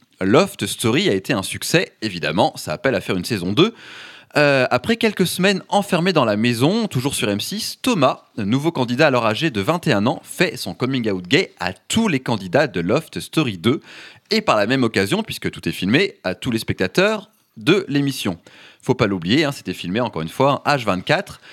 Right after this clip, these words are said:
ce qui avait justement inquiété Thomas. Euh, Thomas se confiait à un autre candidat, euh, pendant l'émission, avant son coming out, avec ces mots. « Je m'assume en dehors de l'émission, chez moi, Angoulême, je n'ai pas de problème avec mes amis.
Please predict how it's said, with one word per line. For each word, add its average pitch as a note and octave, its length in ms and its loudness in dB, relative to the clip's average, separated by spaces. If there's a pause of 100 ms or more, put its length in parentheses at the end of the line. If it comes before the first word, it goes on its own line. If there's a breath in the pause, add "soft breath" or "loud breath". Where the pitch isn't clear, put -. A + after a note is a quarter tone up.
(500 loud breath)
ce - 180 0
qui D#3 240 2
avait B2+ 400 2
justement B2+ 380 -2
inquiété C3 260 -4
Thomas. F#2+ 320 -2 (320)
Euh, F2 120 0
Thomas D#3 320 2
se A#2+ 120 -8
confiait A#2 360 -2
à A2+ 100 0
un F2+ 160 0
autre D3+ 180 -2
candidat, G#2+ 640 0
euh, F2 160 0
pendant C#3 260 -2
l'émission, G#2 460 -2
avant B2 100 -2
son - 140 -10
coming G2 260 0
out, F3 160 0
avec G#2 220 -2
ces - 160 0
mots. « E2+ 200 -2 (720 soft breath)
Je F2+ 160 -10
m'assume G#2+ 360 0
en C3 100 4
dehors A#2+ 180 2
de G2+ 80 2
l'émission, F2+ 540 0
chez - 220 -2
moi, G#2 180 4
Angoulême, G#2+ 600 0
je E2 100 -4
n'ai E2 80 -2
pas A#2+ 100 2
de - 60 -8
problème G2 400 -2
avec F#2+ 160 -2
mes A2+ 160 0
amis. F2 240 -2